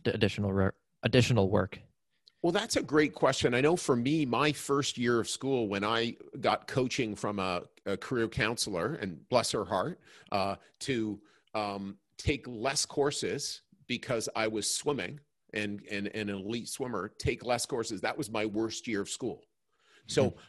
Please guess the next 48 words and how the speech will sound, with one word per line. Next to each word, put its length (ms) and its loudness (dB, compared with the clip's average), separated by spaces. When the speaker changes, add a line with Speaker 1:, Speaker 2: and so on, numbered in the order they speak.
Speaker 2:
I'm 260 0
a 60 -2
big 240 0
believer 520 0
that, 360 -2
um, 380 -4
you 160 -6
know, 80 -4
when 200 -4
people 240 0
have 120 0
a 60 0
big 220 0
why 460 4
to 100 -4
go 180 0
accomplish 580 -4
their 120 -4
goals, 600 0
they're 360 0
more 340 2
likely 480 0
to 100 -6
do 220 0
it 100 -2
well. 380 -2
And 160 -4
we 220 0
help 400 0
people 480 -4
set 460 0
up 180 0
an, 240 -4
you 180 -4
know, 300 -2
a, 60 -4
a, 260 -6
a 60 -8
program. 560 -2
This 180 -2
is 140 -6
when 160 -4
you're 100 -2
gonna 140 -6
study. 320 -4
This 160 -6
is 80 -6
when, 160 -4